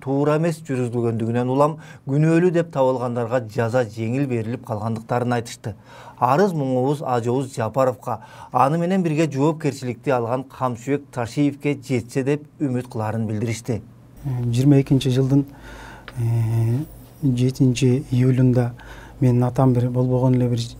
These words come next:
Speaker 2: жерден, чырдын негизинде, а, арачалап,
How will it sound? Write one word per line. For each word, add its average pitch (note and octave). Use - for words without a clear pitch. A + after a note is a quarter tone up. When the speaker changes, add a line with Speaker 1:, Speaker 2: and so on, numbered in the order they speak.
Speaker 2:
жерден, B2
чырдын B2+
негизинде, B2
а, A#2+
арачалап, C3